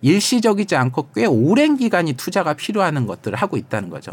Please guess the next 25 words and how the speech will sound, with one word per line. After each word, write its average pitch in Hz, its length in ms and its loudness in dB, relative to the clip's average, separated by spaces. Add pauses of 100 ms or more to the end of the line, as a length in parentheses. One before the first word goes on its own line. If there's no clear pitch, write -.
예를 113 200 2
들어서 123 260 0
저희 110 240 -2
이제 107 160 -4
미국 123 260 -2
같은 117 300 -4
경우 101 220 -4
보면 95 260 -10 (220)
아이알에이 120 480 0
법안이라든가 92 800 -8
칩스 - 360 -6
법안 139 300 -2
같은 95 280 -8
것들 92 260 -10
보면은 90 600 -12 (320)
반도체 156 400 2
공장이나 120 420 0
해외 208 220 -2
공장을 107 420 -4
지으라는 101 500 -4
거고 90 200 -10
거기에 98 280 -8
정부 104 280 -10
투자를 104 320 -10
하는데 131 380 -6